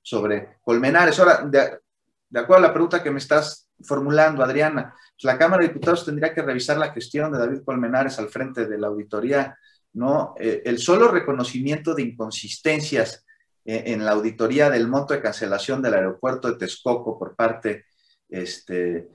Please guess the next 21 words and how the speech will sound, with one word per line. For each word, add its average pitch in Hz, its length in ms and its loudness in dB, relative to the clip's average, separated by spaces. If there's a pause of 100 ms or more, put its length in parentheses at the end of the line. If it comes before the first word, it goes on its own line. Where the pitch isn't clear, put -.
(120)
pues, 107 160 -10
de 123 80 0
ellos 147 140 0
debería 139 260 4
dar 156 160 6
lugar 139 300 4
a 156 40 4
un 151 100 -6
procedimiento 143 840 -4 (320)
administrativo, 123 1040 -2 (300)
al 139 180 8
menos 208 340 2
contra 135 320 0
David 143 240 2
Colmenares 156 600 -2
y 117 160 -6
su - 140 -8
equipo 143 360 -6
cercano, 156 600 0
¿no? 180 260 -2 (300)
Tendrían 180 540 4